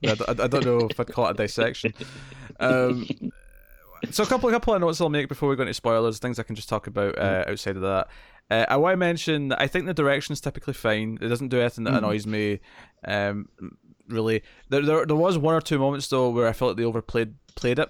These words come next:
Speaker 1: a little bit. Uh, I was thinking, actually, very specifically of the moment where she finds all the handbags in the, the, the cupboard. You know,
Speaker 2: Mm-hmm.
Speaker 1: she, she opens it up and she sees them all. Um, I, I thought that she does this thing where she immediately gasps and puts her hand up against her mouth,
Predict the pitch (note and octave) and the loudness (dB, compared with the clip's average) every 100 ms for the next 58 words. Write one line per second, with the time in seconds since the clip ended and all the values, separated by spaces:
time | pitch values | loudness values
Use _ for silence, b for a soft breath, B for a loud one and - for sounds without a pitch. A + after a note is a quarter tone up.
0 | - C3+ C#3+ C#3+ E3 - B2 B2+ - C#3+ | 0 2 2 2 0 2 2 2 0 -2
1 | D3 D#3+ C#3+ - - C#3 D3 - C3+ A#2 | -2 -6 -6 -6 -2 0 0 0 0 2
2 | B2 - A2 B2+ - A2+ F#2 G2+ A2 A#2 | 0 0 -6 -8 -4 -2 0 0 0 0
3 | B2+ D#2 G#2+ A2 G#2+ - A2 G#2 A2 A2 | 0 -2 0 0 -2 -4 -4 -2 -2 -2
4 | A2 G#2+ G#2 G2+ A2 A2 G2+ G2 F#2 G2 | 0 0 0 0 -2 0 0 0 0 -4
5 | G2+ A2 G#2 G2+ G2+ F#2 F#2 - - - | -8 -4 -4 -2 -2 -2 -4 -8 -12 -4
6 | C#3 A2+ F#2 - A#2 A2 G2 G#2+ F#2+ A2 | -2 0 -2 4 4 4 2 -2 -2 0
7 | A2+ - G2+ F#2 G#2 G#2 G2+ - B2 G#2+ | 0 0 -2 0 0 -2 -8 -6 -4 -4
8 | G2+ F#2+ B B B B B - B2+ C3 | -4 -4 B B B B B -2 0 2
9 | C#3 - C#3 - D3+ E3 E3 B2+ - _ | 0 2 0 0 0 2 2 0 -2 _
10 | _ _ _ _ _ _ _ _ _ _ | _ _ _ _ _ _ _ _ _ _
11 | _ _ - - - C3 D#3+ D#3 F3+ - | _ _ -16 -8 -4 2 2 2 0 0
12 | D3 D3 B2+ - C3 A#2+ - C3 A#2 A2+ | 0 2 0 2 0 0 0 -2 0 0
13 | A#2 B2 B2 - A#2+ G#2 G#2+ G#2 A#2+ - | 0 -2 -8 -8 -8 -4 -2 -2 -4 -6
14 | B2 B2 B2+ B2+ C3 D3 | -6 -4 -4 -2 0 0